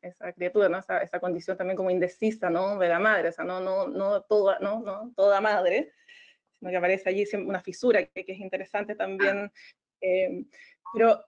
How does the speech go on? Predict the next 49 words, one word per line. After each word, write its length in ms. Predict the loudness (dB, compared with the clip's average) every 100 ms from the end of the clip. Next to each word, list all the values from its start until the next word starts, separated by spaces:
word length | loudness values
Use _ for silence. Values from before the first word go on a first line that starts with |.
| 0
<clears throat> 320 | 0 0 -4 4
eh, 340 | 6 6 2 _ _ -4
pensando 320 | -2 2 4
en 60 | 4
la, 100 | 2
en 80 | 2
la, 160 | 0 0
en 80 | 0
la 120 | 2
pregunta 340 | 2 2 0 2
de 40 |
Amanda, 680 | 2 2 2 2 2 -2 _ _ 2
eh, 260 | 2 2 0
yo 140 | 0
creo 200 | 4 4
que, 280 | 4 4 2
que 120 | -2
sí, 220 | 2 2 2
de 120 | 2
hecho 160 | 0 -2
eso, 360 | 2 2 0 _ _ _ -20 -20 _
digamos, 260 | 0 2 2 -2 -10
claro, 340 | 0 2 2 -4 -14
de-, 260 | -10 -10 -12
después 300 | -6 -2 2
yo, 220 | 2 0
yo 200 | -2 -2
me 120 | 0
quedé 160 | 2 2
un 100 | 2
poco 220 | 0 0
como 180 | 0 0
apresada 480 | 0 -2 2 4 6
en 60 |
la 100 | 4
cuestión 460 | 0 2 4 4 2
del 420 | 2 6 6 6
motivo, 400 | 2 2 2 2
¿no? 80 | 0
Entonces, 320 | -4 -8 -8
trabajando 520 | 0 0 0 -4 -4 -2
solamente 720 | 2 4 4 2 0 0 0
esta, 360 | 2 2 4
estas 280 | 2 -4 -8
imágenes, 360 | -2 0 0 -2
además 160 | -4
como 160 | -4 -4
son 280 | 0 -2 2
varias, 540 | 2 2 2 2 0